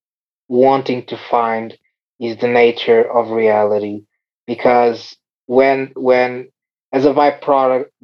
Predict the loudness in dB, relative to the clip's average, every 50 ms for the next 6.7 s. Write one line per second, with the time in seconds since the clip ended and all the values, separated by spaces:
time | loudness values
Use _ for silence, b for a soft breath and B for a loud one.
0 | -6 -2 0 0 0 0 -2 0 0 2 2 0 -2 -4 -6 -6 -6 -6 -6 -4
1 | -2 -2 -2 -2 -4 -4 -4 -4 -4 -6 -8 -14 _ _ _ _ _ _ _ _
2 | _ _ _ _ _ _ _ _ _ _ _ -2 0 0 0 0 -2 -4 0 2
3 | 2 4 4 2 0 -2 -4 -10 -14 -14 _ -2 0 2 2 2 0 -2 -4 -6
4 | -10 -18 _ _ 0 2 2 2 0 -4 -4 0 2 2 2 2 2 0 0 0
5 | 2 0 0 2 2 0 -2 -4 -8 -16 _ _ _ _ _ _ _ _ -4 0
6 | 2 2 2 2 2 0 2 2 2 0 0 -2 -4 -6